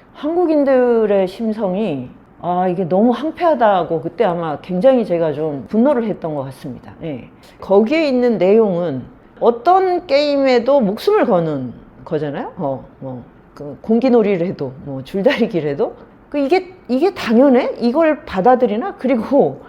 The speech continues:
주인공이 포장마차 하는 홀어머니랑 같이 있는데 사백 몇 억인가를 이겨서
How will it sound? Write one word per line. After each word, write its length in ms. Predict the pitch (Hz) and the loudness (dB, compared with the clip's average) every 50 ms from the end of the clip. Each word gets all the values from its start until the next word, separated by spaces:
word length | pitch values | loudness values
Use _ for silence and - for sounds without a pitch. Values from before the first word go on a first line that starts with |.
| - - - - - | -20 -20 -20 -20 -16
주인공이 840 | - - 254 285 330 339 302 285 233 214 202 208 190 151 135 123 - - - - - - - _ - - | -6 -2 0 0 0 2 2 2 2 2 2 0 -2 -4 -6 -6 -10 -14 -18 -20 -20 -20 -20 _ -14 -8
포장마차 560 | - 277 302 370 381 370 311 285 - 262 247 | -4 -2 -2 -2 0 0 -2 -2 0 0 0
하는 160 | 226 220 214 | 0 0 0
홀어머니랑 1080 | 214 247 294 339 359 311 285 262 240 226 220 208 202 185 175 170 165 165 165 160 156 | -2 -4 -2 -2 0 2 2 2 2 2 0 0 -2 -2 -4 -4 -4 -4 -4 -4 -6
같이 320 | 147 185 170 - - - 190 | -8 -8 -10 -10 -8 -6 -6
있는데 460 | 165 160 156 156 160 220 320 466 - - - - | -4 -4 -4 -4 -4 -4 -6 -6 -8 -14 -20 -20
사백 400 | - - - 214 214 233 220 196 | -20 -12 -10 -4 -2 -2 -2 0
몇 220 | 180 165 165 160 | 0 0 2 2
억인가를 640 | 170 160 156 156 151 151 143 160 185 240 226 165 143 - | 2 0 0 -2 -4 -2 -2 0 2 2 0 0 -2 -6
이겨서 500 | 170 180 196 190 180 - 170 143 - | -2 2 2 2 2 2 -2 -4 -4